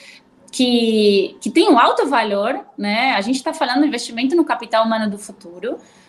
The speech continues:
né? Então, tem dados, é, até eu, eu anoto algumas coisas porque tô, a minha memória às vezes falha,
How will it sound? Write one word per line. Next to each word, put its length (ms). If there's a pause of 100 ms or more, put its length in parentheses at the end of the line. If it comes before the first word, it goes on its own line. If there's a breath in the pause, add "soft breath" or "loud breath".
(140)
né? 260
Então, 540
tem 440
dados, 460 (280)
é, 140
até 200
eu, 60
eu 260
anoto 340
algumas 380
coisas 260
porque 300
tô, 240 (260)
a 80
minha 160
memória 440
às 100
vezes 300
falha, 440